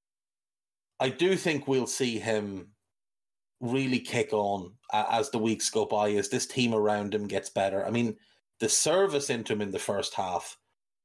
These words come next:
was nothing short of a disgrace. Some of the passes that were played into him were appalling. You wouldn't see it, Trev, with Nav and Cosmos.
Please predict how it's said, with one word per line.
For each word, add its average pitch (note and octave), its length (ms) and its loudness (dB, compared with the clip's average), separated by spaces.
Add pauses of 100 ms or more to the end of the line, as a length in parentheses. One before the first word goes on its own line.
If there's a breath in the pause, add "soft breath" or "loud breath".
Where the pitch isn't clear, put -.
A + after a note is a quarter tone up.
(280)
was A#2 280 0
nothing B2+ 340 0
short G#2 380 0
of F2+ 80 -12
a F2 40 -12
disgrace. F#2+ 760 -2 (720)
Some G3+ 360 2
of D3+ 80 0
the B2+ 80 0
passes G#2+ 560 -2
that G2+ 120 -2
were G2 80 -2
played G2 320 -4
into G2 280 -4
him F2+ 200 -10
were G#2+ 380 0 (100)
appalling. A2 680 0
You A#2 140 0
wouldn't E3 360 2
see C3 240 2
it, A2+ 140 -2
Trev, G2+ 400 0 (560)
with B2+ 140 0
Nav A#2 280 0
and G#2+ 100 -6
Cosmos. G2 600 -4